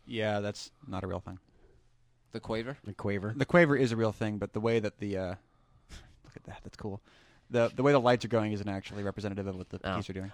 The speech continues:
Speaker 2: Although, to
Speaker 3: Yeah.
Speaker 2: be fair, like, they're trying to communicate with the synthesizer, and the, it, it, it kinda defeats the purpose. The U F O is like, "You, you know what, just let me get it.
Speaker 3: <laughs>
Speaker 2: Uh, hold on. I got it. I got this. This is how you say it."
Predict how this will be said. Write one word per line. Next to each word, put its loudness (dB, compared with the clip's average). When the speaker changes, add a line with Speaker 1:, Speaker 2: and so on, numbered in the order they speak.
Speaker 2:
Although, 8
to 6
Speaker 3:
Yeah. 2
Speaker 2:
be 4
fair, 6
like, 4
they're 4
trying 8
to 2
communicate 4
with -2
the -4
synthesizer, 0
and 0
the, 4
it, -4
it, -4
it -8
kinda 6
defeats 0
the -10
purpose. -2
The -12
U 4
F -2
O 6
is 0
like, 2
"You, -6
you -4
know 0
what, 2
just -8
let 0
me -2
get -4
it. -14
Speaker 3:
<laughs> 4
Speaker 2:
Uh, 10
hold 2
on. -2
I -6
got -2
it. -12
I -8
got -6
this. -18
This 0
is -2
how 8
you 4
say -2
it." 2